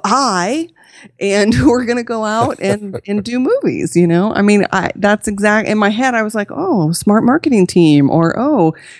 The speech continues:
Speaker 1: good thought executive producers, where <laughs> this is where we're going now," you know?
Speaker 2: Yeah, it is funny 'cause the, the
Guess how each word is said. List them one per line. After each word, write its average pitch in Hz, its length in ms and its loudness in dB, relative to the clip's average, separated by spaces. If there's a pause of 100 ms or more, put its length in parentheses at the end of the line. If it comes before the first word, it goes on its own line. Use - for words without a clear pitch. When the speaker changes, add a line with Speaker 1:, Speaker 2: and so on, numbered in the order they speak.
(240)
Speaker 1:
good 214 180 2
thought 233 300 0
executive 233 480 0
producers, 175 640 2
where 175 240 4
<laughs> 240 80 4
this 240 140 2
is 269 100 4
where 240 180 2
we're 240 120 -4
going 254 360 0
now," 131 300 -4
you 151 180 -6
know? 165 360 -4 (240)
Speaker 2:
Yeah, 131 140 2
it 131 120 2
is 151 160 2
funny 131 260 0
'cause 104 240 -2
the, 104 220 -2
the 98 480 -2